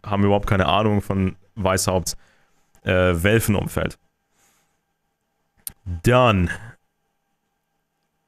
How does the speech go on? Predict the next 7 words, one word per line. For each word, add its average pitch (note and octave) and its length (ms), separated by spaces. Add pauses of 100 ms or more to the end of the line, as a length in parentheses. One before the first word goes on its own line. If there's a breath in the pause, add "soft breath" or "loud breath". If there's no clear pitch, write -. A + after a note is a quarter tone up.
(100)
Hans D3+ 360
von G#2+ 160
Plessen G#2+ 520
war G#2+ 140
ein A2 140
preußischer B2+ 540
Generaloberst A#2+ 960